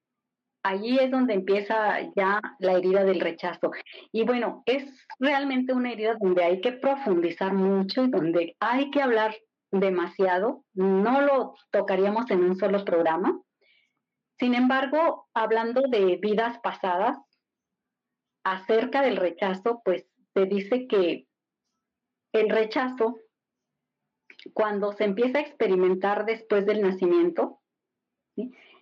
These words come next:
es porque ya fue instalado con ese pensamiento o con ese, con ese sentimiento de la madre hacia el producto.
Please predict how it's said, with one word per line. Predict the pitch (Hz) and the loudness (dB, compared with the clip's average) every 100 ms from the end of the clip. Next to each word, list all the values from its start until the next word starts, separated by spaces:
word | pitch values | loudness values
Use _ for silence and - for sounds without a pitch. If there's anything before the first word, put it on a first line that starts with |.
| _ _ _ _ _ - | _ _ _ _ _ -2
es | 240 254 262 | -2 0 -2
porque | 269 269 208 190 170 - _ _ - | -4 0 2 2 0 -8 _ _ -4
ya | 240 254 | -4 -2
fue | 262 254 | 0 2
instalado | 247 254 - 226 220 220 226 233 | 2 0 -2 0 2 2 0 0
con | 196 190 | 0 0
ese | 202 247 | -2 -4
pensamiento | 233 185 185 185 185 190 202 196 220 190 190 - _ | 0 0 0 0 2 2 2 0 2 2 0 -6 _
o | - 190 | -4 0
con | 190 185 | 0 0
ese, | 196 196 - _ 220 214 196 | 0 -4 -16 _ 0 0 0
con | - 190 | 0 0
ese | 196 196 254 | 0 0 -2
sentimiento | 240 185 - 180 185 190 190 220 214 | 0 -2 0 2 4 2 2 0 0
de | 185 180 | -2 0
la | 175 | 2
madre | 180 185 190 202 247 254 - _ _ - | 2 2 0 0 0 -2 -10 _ _ -4
hacia | 185 - 196 180 170 | -4 -2 0 2 2
el | 170 170 - | 2 0 -2
producto. | 196 175 185 185 - - | -2 0 0 -2 -6 -16